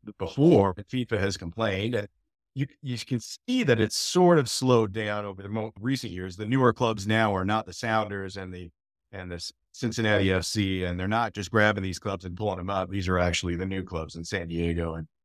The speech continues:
Saint Louis. And, you know, so they're being a little bit more careful about that. But there's one thing about U S pro sports mergers that, that is incontrovertible, and that is, you look at the N B A merger, look at the A F L merger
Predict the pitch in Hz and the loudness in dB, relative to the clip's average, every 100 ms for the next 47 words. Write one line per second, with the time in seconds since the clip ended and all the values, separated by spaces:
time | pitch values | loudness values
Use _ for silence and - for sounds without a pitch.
0 | _ _ _ - 104 87 85 80 80 82 | _ _ _ 2 4 4 2 0 -2 -6
1 | 78 82 - _ _ 101 95 87 82 113 | -8 -10 -16 _ _ -14 -10 -8 -6 -2
2 | 107 107 104 139 139 120 120 113 110 98 | 0 0 2 2 6 6 6 6 2 -2
3 | 92 87 90 87 87 82 85 82 90 85 | -4 -4 -6 -4 -6 -6 -6 -6 -4 -4
4 | 85 _ - 104 104 _ _ 127 123 123 | -6 _ -4 -4 -6 _ _ -8 -6 2
5 | 156 190 214 175 156 135 131 127 117 123 | 4 4 4 4 6 6 6 4 4 -2
6 | 113 - 117 - 113 104 107 104 98 101 | -6 -6 -10 -8 -10 -8 -8 -8 -10 -8
7 | 107 104 - _ _ 113 107 104 107 104 | -8 -8 -12 _ _ -6 -6 -6 -8 -10
8 | - - 147 147 - 131 120 113 107 104 | -10 -2 0 0 4 6 6 0 -2 -2
9 | 92 95 98 110 117 113 110 107 104 - | -2 -6 -2 -2 -2 -2 -2 0 -2 -8
10 | _ _ _ 151 156 160 151 139 131 120 | _ _ _ -4 2 4 6 4 4 2
11 | 117 113 110 113 110 107 123 131 120 123 | 2 0 -2 0 0 0 -4 -2 -4 -4
12 | 113 110 117 110 113 107 104 104 104 - | -8 -4 -4 -4 -4 -4 0 2 2 0
13 | _ 101 110 107 104 104 101 101 | _ -6 -2 0 0 0 -2 -4